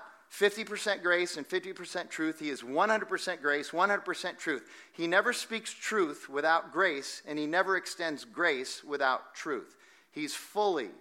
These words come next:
grace and truth all the time.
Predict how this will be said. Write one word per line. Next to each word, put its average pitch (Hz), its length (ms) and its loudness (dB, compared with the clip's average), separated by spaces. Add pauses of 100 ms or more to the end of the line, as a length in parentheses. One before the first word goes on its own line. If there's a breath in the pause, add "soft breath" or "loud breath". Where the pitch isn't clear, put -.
(580)
grace 151 360 -2
and 143 240 -8
truth 107 340 -8 (420)
all 139 220 4
the 120 100 -8
time. 110 220 -10